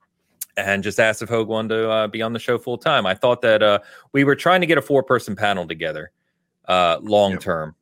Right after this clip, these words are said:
Speaker 1: because I, I just thought that was kind of a sweet spot for opinions and debate and banter and everything else. And, um, after getting Travis full time,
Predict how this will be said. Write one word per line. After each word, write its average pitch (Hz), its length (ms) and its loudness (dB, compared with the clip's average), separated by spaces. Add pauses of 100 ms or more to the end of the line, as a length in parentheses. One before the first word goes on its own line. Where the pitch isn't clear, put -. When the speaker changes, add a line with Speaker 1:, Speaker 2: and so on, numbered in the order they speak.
(160)
Speaker 1:
because 92 240 -8
I, 90 240 0
I 92 140 0
just 92 220 -10
thought 92 180 -2
that 92 100 0
was 87 180 -8
kind 92 160 -6
of 82 80 -10
a 87 40 -10
sweet - 300 -10
spot 87 300 -4
for 87 120 -8
opinions 98 680 -4
and 85 300 -10
debate 95 440 -4
and 90 100 -14
banter 87 340 -4
and 87 100 -6
everything 82 280 -10
else. 87 460 -4 (520)
And, 95 460 0
um, 90 500 0 (640)
after 110 400 -2
getting 98 260 -4
Travis 156 360 0
full 95 180 -4
time, 87 420 -6